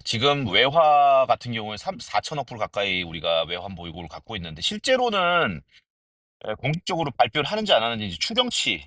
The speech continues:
여러 전문가들이 말씀하시는 게 한 이백, 이백, 이백억 불에서 한 삼백억 불 정도 된다고 합니다. 에, 결국에는 달러가 부족하면은 뺏을 수 있다. 에, 이 얘기가 괜히 나오는 게 아닙니다. 미국 주식하는 한국인 서학개미들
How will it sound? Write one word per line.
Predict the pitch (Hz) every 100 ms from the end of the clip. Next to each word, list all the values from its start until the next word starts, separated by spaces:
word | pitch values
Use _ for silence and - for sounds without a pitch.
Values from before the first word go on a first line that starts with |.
| 85
여러 | 107 123 139 143 151
전문가들이 | - 110 123 120 117 107 107
말씀하시는 | 98 82 - 101 98 98
게 | 98
한 | 107
이백, | 90 113 131
이백, | 110 117 156 147 -
이백억 | 107 139 160 160 147
불에서 | - 123 113
한 | 107
삼백억 | 170 185 185 151
불 | - 117
정도 | 104 98
된다고 | 78 73 78
합니다. | 110 113 60 50 - 120 _ _ - - - _ _ _ _ 87
에, | 85
결국에는 | - 117 131 127 135 127 -
달러가 | 180 147 143
부족하면은 | 95 107 104 101 110 -
뺏을 | 202 226
수 | - 110
있다. | - 90 - - -
에, | 95 92
이 | 104 147 143
얘기가 | 101 92 107 151 95 - _
괜히 | - 156 185
나오는 | 156 147 147
게 | 139
아닙니다. | 90 90 82 71 62 -
미국 | 131 175
주식하는 | 175 160 - 156 139 135
한국인 | 139 165 156 143 143 139 123 - -
서학개미들 | - 175 165 - 104 101 98 135 147